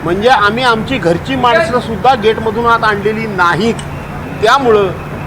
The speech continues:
आमदार जर अशा पद्धतीनं गेटमधून जर प-, पासाशिवाय जर माणसं आणत असतील तर हे गंभीर आहे. त्याच्या व्यतिरिक्त मी आज विशेष तुम्हाला कल्पना देतो, आरोप करत नाही, आरोपच करला पाहिजे,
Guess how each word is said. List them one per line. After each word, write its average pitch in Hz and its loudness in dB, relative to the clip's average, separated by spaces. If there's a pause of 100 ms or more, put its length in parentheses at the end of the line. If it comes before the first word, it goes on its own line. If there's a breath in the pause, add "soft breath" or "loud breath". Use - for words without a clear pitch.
(120)
आमदार 175 4
जर 262 4
अशा 254 2
पद्धतीनं 247 -2
गेटमधून 254 -2
जर 254 2
प-, 214 -4
पासाशिवाय 233 2
जर 233 2
माणसं 190 2
आणत 220 2
असतील 214 -6
तर 220 2
हे 220 4
गंभीर 190 0
आहे. 147 -2 (600)
त्याच्या 202 2
व्यतिरिक्त 254 2
मी 277 2
आज 269 4
विशेष 247 -2
तुम्हाला 233 2
कल्पना 220 0
देतो, 208 0
आरोप 214 4 (100)
करत 233 2 (100)
नाही, 240 2
आरोपच 233 2
करला 269 2
पाहिजे, 226 0